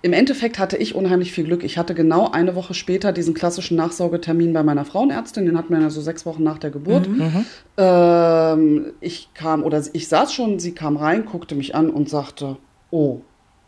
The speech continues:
Speaker 1: Und ich nur, "Oh?" Und sie, "Sie sehen aber nicht gut aus." Die wusste ja noch nichts. Die wusste ja nicht, wie war die Geburt und so weiter und
Speaker 3: Mhm.
Speaker 1: so fort. Die wusste ja nichts. Bevor die mich irgendwas untersucht hat, hat die sich gleich erstmal hingesetzt und hat gesagt,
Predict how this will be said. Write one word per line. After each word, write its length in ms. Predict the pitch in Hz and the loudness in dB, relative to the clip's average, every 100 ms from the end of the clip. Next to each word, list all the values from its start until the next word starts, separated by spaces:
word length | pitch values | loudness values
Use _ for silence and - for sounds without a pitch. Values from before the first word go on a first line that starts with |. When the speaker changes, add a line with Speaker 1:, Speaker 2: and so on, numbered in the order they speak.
| _ | _
Speaker 1:
Und 140 | 151 - | -8 -6
ich 220 | - - | -8 -6
nur, 240 | 139 - | -6 -4
"Oh?" 200 | 135 190 | 0 0
Und 260 | 220 147 135 | 0 -4 -6
sie, 320 | 135 131 117 - _ _ _ | -6 -6 -8 -14 _ _ _
"Sie 140 | - 127 | -20 -10
sehen 200 | 139 131 | -6 -4
aber 160 | 127 131 | -2 0
nicht 200 | 156 - | 0 -4
gut 180 | 127 - | -10 -4
aus." 300 | 143 175 - _ _ _ - - - | -2 -4 -10 _ _ _ -20 -20 -6
Die 120 | 156 | 2
wusste 240 | 185 208 202 | 2 4 2
ja 80 | |
noch 100 | 190 170 | 2 2
nichts. 200 | 147 - | 0 -2
Die 100 | 160 | -2
wusste 220 | 202 185 | 0 2
ja 60 | 165 | 2
nicht, 180 | 170 | 2
wie 100 | 170 156 | 0 2
war 100 | 156 | 2
die 100 | 143 | 0
Geburt 360 | 151 208 233 | 0 2 2
und 120 | 165 165 | 0 0
so 80 | 165 | 2
weiter 180 | 165 156 | 2 2
und 60 | |
Speaker 3:
Mhm. 40 | 202 | 0
Speaker 1:
so 60 | |
fort. 220 | - 214 | 0 0
Die 100 | 220 | 0
wusste 240 | 160 160 214 | -4 -4 -2
ja 80 | 202 | 2
nichts. 320 | 156 110 - - - - - | 0 -2 -12 -20 -20 -16 -12
Bevor 280 | 175 214 | -2 0
die 100 | 254 | 2
mich 140 | 254 - | 0 2
irgendwas 340 | 180 226 233 | 2 0 -4
untersucht 520 | - 214 214 226 - 190 | -4 -2 -2 -2 -4 -4
hat, 120 | 180 | -2
hat 140 | 180 | -2
die 40 | 180 | -4
sich 140 | 175 | -4
gleich 180 | 160 196 | -2 -2
erstmal 260 | 220 185 180 | -2 2 2
hingesetzt 380 | 220 214 214 175 | 2 0 -2 -2
und 60 | |
hat 40 | 175 | -2
gesagt, 320 | 160 160 | 0 0